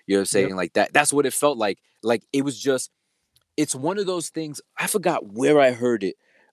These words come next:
Speaker 1: um, but it was kinda like some kind of, um, uh, what's the word? Damn. It, I'm probably gonna even,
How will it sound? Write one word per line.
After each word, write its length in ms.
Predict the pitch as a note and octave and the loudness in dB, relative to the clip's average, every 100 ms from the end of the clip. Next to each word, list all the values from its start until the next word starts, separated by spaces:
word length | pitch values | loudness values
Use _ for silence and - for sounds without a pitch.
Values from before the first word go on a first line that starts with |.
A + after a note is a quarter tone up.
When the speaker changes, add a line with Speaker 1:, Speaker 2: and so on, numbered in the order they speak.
| _ | _
Speaker 1:
um, 340 | C3 A#2+ G#2 F#2 | 0 0 0 -6
but 100 | C3+ | -4
it 80 | D3 | -2
was 100 | D#3 | -2
kinda 260 | - F3+ F3 | -4 -6 -4
like 200 | D3+ - | -4 -4
some 220 | - C#3 | -8 -8
kind 260 | D3 C#3 | -8 -8
of, 160 | C3 A2 | -8 -6
um, 320 | A#2+ A2 F#2+ _ _ _ _ _ _ _ _ _ - - _ | -6 -6 -10 _ _ _ _ _ _ _ _ _ -20 -20 _
uh, 280 | A#2 A2+ F#2+ F2 | -4 -2 -6 -12
what's 260 | B2+ - | -12 -10
the 120 | - | -8
word? 480 | F#2 F2+ C#3+ B2 F#2 - | -8 -4 -2 -2 -4 -4
Damn. 280 | C#3+ G2+ - _ - - - | -4 -4 -8 _ -20 -20 0
It, 160 | D3 D3+ | 2 4
I'm 140 | C#3+ C3 | 2 2
probably 240 | C#3 A#2+ | 2 2
gonna 140 | A#2 | 0
even, 300 | A2 G2+ G2+ | -4 -4 -6